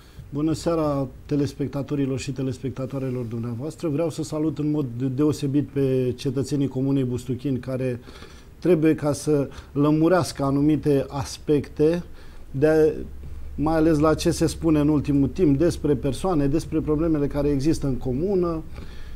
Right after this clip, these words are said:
Și de aceea am venit, pentru că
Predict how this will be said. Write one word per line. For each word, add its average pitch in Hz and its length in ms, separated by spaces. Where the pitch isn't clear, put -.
Și - 240
de 160 120
aceea 190 280
am 180 120
venit, 175 360
pentru 180 340
că 175 420